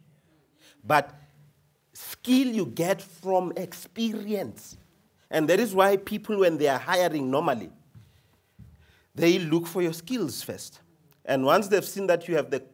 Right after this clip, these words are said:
core skills they're looking for, when they see you are competent, then they ask, "By the way, do you have the following qualifications?" And sometimes they'll bypass that because you have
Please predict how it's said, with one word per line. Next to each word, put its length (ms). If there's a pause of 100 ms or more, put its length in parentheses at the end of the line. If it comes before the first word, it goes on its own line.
(120)
core 460 (120)
skills 640
they're 160
looking 320
for, 220
when 180
they 140
see 160
you 180
are 60
competent, 540
then 100
they 220
ask, 240
"By 100
the 140
way, 220 (440)
do 80
you 140
have 340
the 80
following 560 (220)
qualifications?" 880 (960)
And 180
sometimes 480
they'll 160
bypass 640
that 220
because 500
you 200
have 260